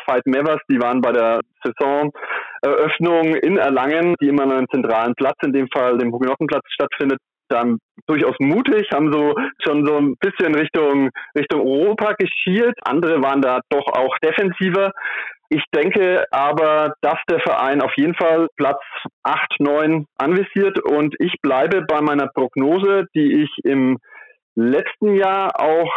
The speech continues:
geäußert habe in Sachen Abschlussposition. Platz acht ist für den H C Erlangen drin und ich könnte mir auch vorstellen, dass er ihn erreicht.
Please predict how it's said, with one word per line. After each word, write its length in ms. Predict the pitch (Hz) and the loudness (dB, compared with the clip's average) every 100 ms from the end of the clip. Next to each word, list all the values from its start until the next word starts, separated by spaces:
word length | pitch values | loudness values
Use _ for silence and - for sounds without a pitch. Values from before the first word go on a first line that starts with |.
| - | -2
geäußert 480 | 170 - 156 175 165 | 0 2 2 0 0
habe 520 | 160 165 165 165 165 - | 0 2 2 2 0 -2
in 140 | 143 | -2
Sachen 640 | - 139 156 147 147 143 - - | -2 -2 0 0 0 -2 -6 -8
Abschlussposition. 1040 | 135 - 151 - 151 151 - 151 147 147 139 _ | -6 -4 -6 -2 -2 -2 -2 0 2 2 -2 _
Platz 220 | 127 131 - | -2 -2 0
acht 280 | 131 - - - - _ _ _ - | -2 -2 -8 -16 -20 _ _ _ -4
ist 100 | 170 - | -4 0
für 120 | 190 | 0
den 160 | 180 170 | 2 2
H 160 | 170 170 | 0 0
C 80 | 175 | 0
Erlangen 460 | 156 160 160 156 143 | 2 2 0 0 -2
drin 380 | 143 143 165 196 | -2 0 2 2
und 400 | 165 156 151 - - | 2 2 0 -4 -10
ich 160 | - 135 _ _ | -8 -8 _ _
könnte 220 | - 147 151 | -6 -2 0
mir 120 | 147 | 0
auch 100 | 143 | 0
vorstellen, 260 | 143 143 131 | -2 -2 -2
dass 100 | 120 | 0
er 100 | 120 | 0
ihn 120 | 113 | 2
erreicht. 300 | 101 85 - | 0 0 -4